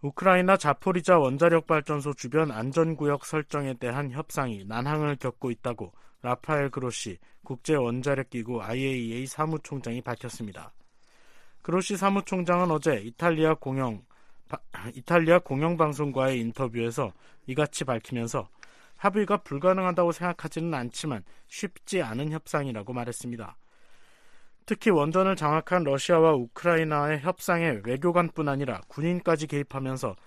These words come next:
협상은 더욱 길고 어려운 장이 되어가고 있다고 밝혔습니다. 그로시 사무총장은 볼로디미르 젤렌스키 대통령과 고위 관리들과의 면담을 위해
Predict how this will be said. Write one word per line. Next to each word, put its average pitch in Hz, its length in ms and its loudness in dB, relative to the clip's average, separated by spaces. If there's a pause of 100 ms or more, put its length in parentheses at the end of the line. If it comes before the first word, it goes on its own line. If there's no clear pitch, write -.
(180)
협상은 139 460 -2
더욱 127 340 -6
길고 120 480 -6 (100)
어려운 131 380 -2
장이 120 300 -4
되어가고 110 520 -8
있다고 117 520 -10
밝혔습니다. 107 640 -12 (1120)
그로시 170 340 2
사무총장은 165 760 2
볼로디미르 156 580 0
젤렌스키 139 540 -4
대통령과 127 760 -2
고위 139 300 -2
관리들과의 127 800 -4
면담을 123 520 -4
위해 120 280 -4